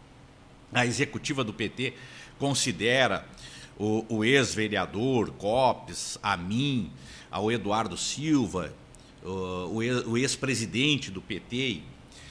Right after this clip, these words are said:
e vereador Alcindo e outros, e outros, eh, companheiros ali na executiva ampliada.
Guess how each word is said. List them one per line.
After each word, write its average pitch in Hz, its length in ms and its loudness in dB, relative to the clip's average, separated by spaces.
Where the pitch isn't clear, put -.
e - 80 -8
vereador 113 400 6
Alcindo 143 400 6
e 147 60 2
outros, 269 560 6
e 135 80 0
outros, 180 540 0
eh, 95 80 -4
companheiros 127 720 0
ali 117 220 -2
na 123 100 0
executiva 131 640 -2
ampliada. 196 500 -8